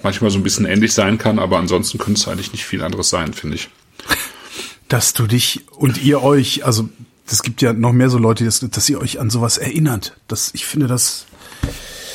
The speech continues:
Speaker 2: ich finde das nach wie vor völlig wahnsinnig, dass ihr euch an solche Sachen erinnern könnt. Ich kann mich noch nicht mal dran erinnern, was ich gestern in der Radiosendung gemacht habe.
Speaker 1: Okay.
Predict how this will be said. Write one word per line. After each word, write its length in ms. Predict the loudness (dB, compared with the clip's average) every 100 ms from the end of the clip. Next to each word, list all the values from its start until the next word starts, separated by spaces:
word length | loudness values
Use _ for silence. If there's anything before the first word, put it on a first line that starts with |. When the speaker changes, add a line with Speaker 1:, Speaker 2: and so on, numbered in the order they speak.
| -14 -14 -14 -16 -18 -18
Speaker 2:
ich 240 | -8 -2 2
finde 240 | 4 4
das 180 | 4 2
nach 200 | 0 0
wie 40 |
vor 200 | 0 0
völlig 280 | 0 0 2
wahnsinnig, 440 | 4 4 2 0 0
dass 160 | 0
ihr 100 | 0
euch 140 | 2 2
an 80 |
solche 240 | 2 2 0
Sachen 220 | -2 0
erinnern 300 | 2 2 0
könnt. 180 | -2 -4
Ich 100 | -2
kann 160 | 2
mich 140 | 2 4
noch 80 | 2
nicht 160 | 2
mal 80 | 0
dran 140 | 0
erinnern, 300 | 0 2 0
was 120 | 0 -2
ich 140 | -4
gestern 560 | -2 0 2 2 2 2
in 140 | 2
der 160 | 2 2
Radiosendung 580 | 0 0 0 -2 -4 -4
gemacht 400 | -6 -8 -12 -14
habe. 280 | -16 -16 -20 _ _ _ _ _ _ _ _ _ -20 -20 -20 -20 -20 -20 -20 -20 -20 _ _ -10
Speaker 1:
Okay. 320 | -4 -2